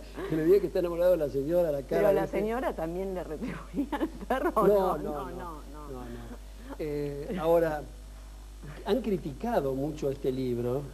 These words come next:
Speaker 1: han criticado mucho este libro por decir que es una demostración de capitalismo salvaje. A mí me parece que ahí hay otra desfigura-,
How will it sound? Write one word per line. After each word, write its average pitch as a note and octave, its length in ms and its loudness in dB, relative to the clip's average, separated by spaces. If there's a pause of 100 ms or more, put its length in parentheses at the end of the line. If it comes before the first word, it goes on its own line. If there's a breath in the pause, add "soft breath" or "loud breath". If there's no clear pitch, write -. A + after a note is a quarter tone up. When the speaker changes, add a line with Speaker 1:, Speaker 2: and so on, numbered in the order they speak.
(160)
Speaker 1:
han C#3 100 2
criticado C3 460 0
mucho C3 240 0
este C3 180 0
libro B2+ 380 2 (140)
por D3 400 6 (1080)
decir D#3 380 2
que D3 180 0
es D3 120 -4
una D3 160 4
demostración B2 600 0
de C#3 120 4
capitalismo B2+ 680 2
salvaje. A2+ 680 2 (1000 loud breath)
A E3 100 2
mí A#3+ 60 8
me B3+ 80 6
parece G3+ 260 6
que E3 100 6
ahí G#3+ 200 6
hay F3 180 8
otra D3+ 320 6
desfigura-, A2+ 480 0